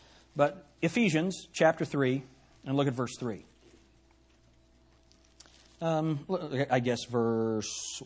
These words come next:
one. "For this cause I, Paul, the prisoner of Jesus Christ for you Gentiles,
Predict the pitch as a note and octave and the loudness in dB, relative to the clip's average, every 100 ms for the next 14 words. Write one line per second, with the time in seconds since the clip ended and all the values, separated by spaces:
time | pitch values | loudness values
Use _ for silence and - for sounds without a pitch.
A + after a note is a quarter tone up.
0 | - A#2 A2 G#2+ G2 G2 F#2+ - _ - | -14 -8 -4 -2 -2 -6 -10 -14 _ -20
1 | - - _ _ _ - - A#3 D4 - | -20 -20 _ _ _ -2 4 6 6 10
2 | F#3 E3 E3+ E3+ - C#3 C#3 C#3 C3 F#3+ | 10 12 10 8 6 8 8 6 2 4
3 | D#3+ D#3 D3 C#3 B2 D3+ C3 B2+ - D3+ | 4 2 2 2 2 0 0 -4 2 4
4 | C#3+ - C#3 B2+ A#2 C3+ D3+ C3 G2 F#2+ | 4 0 -2 -2 -2 0 -2 -2 -6 -6
5 | D3+ - | -8 -10